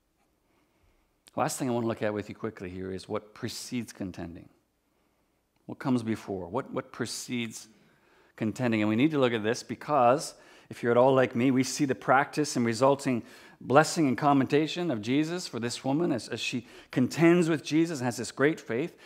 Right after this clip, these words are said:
The question on most of our minds is, "Okay, great. Like that, like the result, that's good. But how, how could I ever do that myself? How, how do I have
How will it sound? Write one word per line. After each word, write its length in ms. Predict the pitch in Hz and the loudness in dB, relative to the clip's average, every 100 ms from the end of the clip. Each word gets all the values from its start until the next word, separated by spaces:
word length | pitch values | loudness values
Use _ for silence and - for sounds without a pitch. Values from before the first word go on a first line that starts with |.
| - | -18
The 80 | - | -12
question 400 | - 190 196 175 | 4 4 6 4
on 100 | 135 | 6
most 280 | 131 202 - | 8 6 4
of 80 | 143 | 2
our 100 | 120 | 4
minds 300 | 113 120 127 | 4 4 2
is, 100 | 135 | 0
"Okay, 240 | 127 139 | -2 -2
great. 460 | 127 120 156 226 - _ _ _ _ _ _ _ _ _ _ | -2 -2 -2 -6 -16 _ _ _ _ _ _ _ _ _ _
Like 280 | - 117 127 | -6 -4 -2
that, 340 | 147 170 202 117 | 0 0 -2 -6
like 180 | 117 | -8
the 60 | 135 | -6
result, 480 | 131 123 135 185 - | -6 -2 -2 -2 -6
that's 240 | 113 - | -12 -10
good. 260 | - 143 185 - - - _ _ _ _ _ _ _ _ | -6 -4 -6 -12 -20 -20 _ _ _ _ _ _ _ _
But 120 | - | -18
how, 220 | - - - | -12 -8 -6
how 140 | - | -6
could 200 | - 139 | -4 -2
I 160 | 113 123 | 0 0
ever 160 | 107 | -2
do 140 | 101 104 | -2 -2
that 200 | 95 92 | -4 -6
myself? 500 | 92 92 85 - _ _ _ _ - | -10 -12 -14 -20 _ _ _ _ -10
How, 100 | 147 | -8
how 140 | 117 | -4
do 100 | 127 | 0
I 160 | 113 117 | 2 2
have 320 | 120 117 104 | 2 0 -2